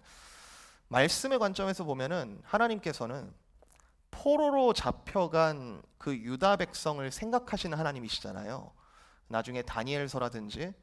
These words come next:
그리고 에스겔서를 보면은 그 바벨론에는 하나님이 안 계시는 곳이 아니라 거기에도 하나님이 계시는,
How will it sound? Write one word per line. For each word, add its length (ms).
그리고 440
에스겔서를 840
보면은 480
그 120
바벨론에는 640
하나님이 340
안 280
계시는 320
곳이 220
아니라 240
거기에도 600
하나님이 300
계시는, 500